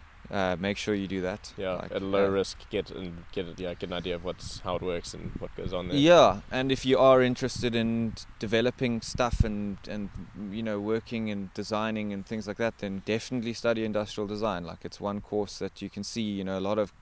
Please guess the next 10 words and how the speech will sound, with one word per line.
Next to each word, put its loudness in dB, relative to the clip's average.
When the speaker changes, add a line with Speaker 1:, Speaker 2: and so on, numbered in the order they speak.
Speaker 1:
people -2
out 2
there, 0
like 0
Mark 0
Hopkins, -4
for -8
example, -4
is -10
an -6